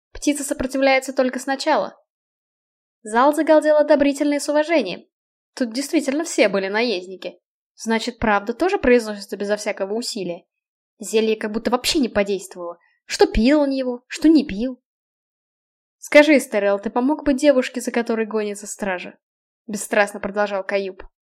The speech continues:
Зачем он задаёт такие вопросы? Ну что ж, спросил, получай.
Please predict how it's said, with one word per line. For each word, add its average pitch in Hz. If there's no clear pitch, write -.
Зачем 262
он 381
задаёт 370
такие 349
вопросы? 359
Ну 302
что -
ж, -
спросил, 262
получай. 349